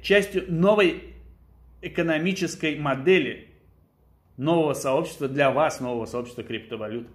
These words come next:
Не тяните время, не теряйте времени. Задумайтесь над тем,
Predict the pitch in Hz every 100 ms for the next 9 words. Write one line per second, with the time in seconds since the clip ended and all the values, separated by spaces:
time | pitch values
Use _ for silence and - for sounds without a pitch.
0 | - - - 139 160 160 208 214 196 170
1 | 175 147 113 127 131 165 180 175 147 151
2 | 151 123 110 - _ _ _ _ _ _
3 | 127 151 170 196 202 170 139 131 147 143
4 | 202 190